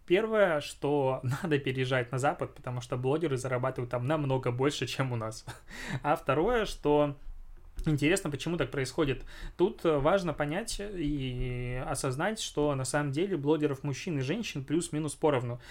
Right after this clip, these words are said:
То есть с тем учётом, что социальная сеть Instagram считается как бы традиционно, классически более, а, женской, при этом, а, мужчин на один, по-моему, процент меньше блогеров,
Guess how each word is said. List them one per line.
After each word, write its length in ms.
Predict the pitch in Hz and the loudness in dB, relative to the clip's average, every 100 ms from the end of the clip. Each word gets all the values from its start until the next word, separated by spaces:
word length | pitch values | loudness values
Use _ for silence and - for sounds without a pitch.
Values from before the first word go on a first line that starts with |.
| - - | -12 -2
То 80 | |
есть 240 | 139 131 - | 0 0 -4
с 20 | |
тем 180 | 170 156 | -4 -2
учётом, 400 | 139 165 139 127 | 0 0 0 -6
что 460 | - 143 131 123 - - - - - - - - | -4 -2 0 0 -6 -18 -20 -20 -20 -20 -20 -8
социальная 420 | 156 147 147 139 | -4 2 4 4
сеть 220 | 131 143 | 0 -2
Instagram 420 | 143 - 135 131 127 | -2 -2 0 0 0
считается 400 | - 135 120 - | -4 -4 -4 -4
как 180 | 127 | -4
бы 80 | 123 | -4
традиционно, 600 | 123 123 123 - 143 123 | -4 -6 -4 -2 -2 -2
классически 640 | 120 123 147 139 - 123 120 - - | -4 -4 -4 -4 -6 -6 -6 -10 -12
более, 640 | 135 143 147 135 123 123 123 | 0 6 6 6 4 2 2
а, 420 | 135 123 123 123 131 | -2 -2 0 -2 -2
женской, 580 | 127 170 269 - 127 123 - - | -2 -2 -2 -4 -4 -6 -16 -4
при 140 | 135 | 0
этом, 440 | 156 170 147 131 135 | 2 2 0 0 -4
а, 280 | 131 131 131 | -4 -2 -2
мужчин 600 | 131 139 - 190 247 208 - - - - - - - - 226 | -2 -2 -4 -4 -4 -6 -14 -20 -20 -20 -20 -20 -20 -18 -10
на 240 | 143 143 147 | -2 2 2
один, 240 | 127 160 | 2 -2
по-моему, 320 | 147 127 127 | -2 -2 -2
процент 500 | 123 123 - 165 151 | -4 -4 -2 -4 -4
меньше 360 | 135 151 196 151 | -4 -2 -2 -2
блогеров, 520 | 131 131 127 123 120 | 2 2 2 -2 -4